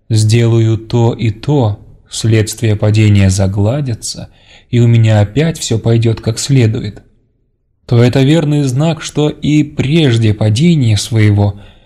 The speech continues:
они надеялись на самих себя, а не на Бога. И чем скорбь их при этом мрачнее и безотраднее,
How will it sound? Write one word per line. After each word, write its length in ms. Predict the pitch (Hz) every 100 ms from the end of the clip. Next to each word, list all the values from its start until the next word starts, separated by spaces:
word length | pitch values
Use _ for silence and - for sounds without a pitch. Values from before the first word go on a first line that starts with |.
| _ _ -
они 240 | 117 156
надеялись 640 | 175 165 180 175 170 165
на 80 | -
самих 420 | 143 151 147 156
себя, 600 | - - 139 113 110 107 - _
а 80 | 117
не 100 | 117
на 160 | 113
Бога. 560 | 107 104 98 104 - - _ _ _ _ _ _ _ _ _ _
И 100 | -
чем 260 | 107 127 120
скорбь 460 | - - 143 117 107
их 180 | 95
при 140 | - 110
этом 220 | 107 110
мрачнее 840 | 107 107 101 - 117 120 120 107 -
и 180 | -
безотраднее, 1120 | 110 107 104 98 110 127 127 117 113 - 131